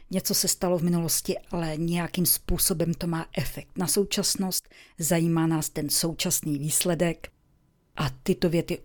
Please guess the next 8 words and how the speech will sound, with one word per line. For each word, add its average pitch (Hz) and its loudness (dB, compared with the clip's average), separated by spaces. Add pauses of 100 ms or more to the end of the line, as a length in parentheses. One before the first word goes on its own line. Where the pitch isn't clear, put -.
obvykle 165 2
odpovídají 165 0
českému, 165 0 (280)
že 170 -4
někdo 160 -2
má 160 2
něco 151 0 (260)
uděláno. 151 0